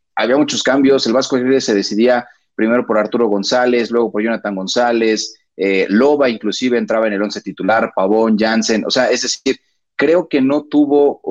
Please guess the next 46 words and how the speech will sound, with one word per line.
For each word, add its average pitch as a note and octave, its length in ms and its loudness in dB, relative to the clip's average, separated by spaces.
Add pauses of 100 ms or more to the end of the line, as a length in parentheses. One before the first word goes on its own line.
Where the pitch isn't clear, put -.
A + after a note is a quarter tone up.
(100)
eh, F#2+ 180 -2
bien A#2+ 240 0
definido A#2+ 560 2
el G2 140 2
esquema A#2 400 0
Javier A2 280 0
Aguirre A#2+ 460 0
y A#2 200 2
esto B2+ 180 -2
le A#2+ 120 -6
complicó F#2+ 400 -6
las A2 180 0
cosas. F#2 340 -2
Digo, F#2+ 160 -2
ya A2 120 0
lo B2 100 2
vimos A#2 340 -2
en F#2 40 -12
el F2 60 -16
partido G2+ 300 -2
contra F#2 300 -6
Chivas, F#2+ 340 -2
¿no? A2+ 200 0 (320)
Un G#2+ 100 0
partido A#2+ 420 2
que, F#2+ 400 0
que, F2+ 460 0
pues, - 180 -10
obviamente A#2 440 0
pintaba G2+ 460 -2
como E2+ 420 -10 (280)
para F#2 180 -2
victoria G2 500 0
y F2+ 60 -6
sobre F#2 180 -4
todo A#2 140 0
jugando G#2+ 280 -2
de F#2 60 -2
local G2+ 380 -2
para F#2 160 -2
Monterrey, G#2+ 420 -2
bueno, A#2 200 -4
se F#2 100 -10
complican G#2+ 380 -4
las G2+ 160 -4
cosas C3+ 640 -2